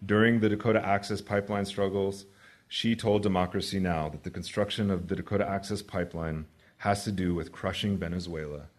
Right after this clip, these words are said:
because Venezuela has the largest oil reserves in the world. Mini Wichoni, as much as it reaches into the past, is a future-oriented project. It forces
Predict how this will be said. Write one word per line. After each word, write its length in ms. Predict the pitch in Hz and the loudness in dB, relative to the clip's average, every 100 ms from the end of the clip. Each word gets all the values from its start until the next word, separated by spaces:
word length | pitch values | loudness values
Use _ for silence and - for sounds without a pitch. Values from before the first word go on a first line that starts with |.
| _ - | _ -12
because 280 | - 92 | -6 -6
Venezuela 600 | 80 92 101 90 90 90 | -2 0 0 2 2 2
has 200 | 85 90 | 0 -4
the 80 | 85 | -8
largest 420 | 82 87 90 90 - | -4 -2 -2 -6 -6
oil 240 | 92 87 85 | -2 -2 -2
reserves 580 | 82 76 73 73 - - - | -6 -8 -10 -10 -12 -16 -12
in 100 | 78 | -10
the 80 | 76 | -6
world. 400 | 78 73 73 - - _ _ _ _ _ _ _ _ _ | -6 -6 -8 -14 -20 _ _ _ _ _ _ _ _ _
Mini 300 | 113 127 143 | 4 6 8
Wichoni, 600 | 135 131 127 123 110 87 85 - - _ | 8 6 6 6 6 4 -2 -14 -20 _
as 120 | 104 | -2
much 180 | 110 123 | 4 6
as 140 | 135 135 | 6 6
it 100 | 127 | 6
reaches 380 | 117 113 113 | 4 2 2
into 240 | 101 98 101 | 2 2 0
the 100 | 92 | -2
past, 600 | - 87 85 - - - | 0 0 0 -4 -12 -14
is 140 | - 101 | -6 -2
a 80 | 98 | -2
future-oriented 840 | 107 104 101 90 90 85 82 78 | -2 -2 -2 -4 -4 -4 -6 -10
project. 580 | - 85 82 76 - - _ _ _ _ _ - | -2 -2 0 -4 -6 -16 _ _ _ _ _ -4
It 120 | 113 | 0
forces 580 | - 131 131 120 - | 8 8 8 4 0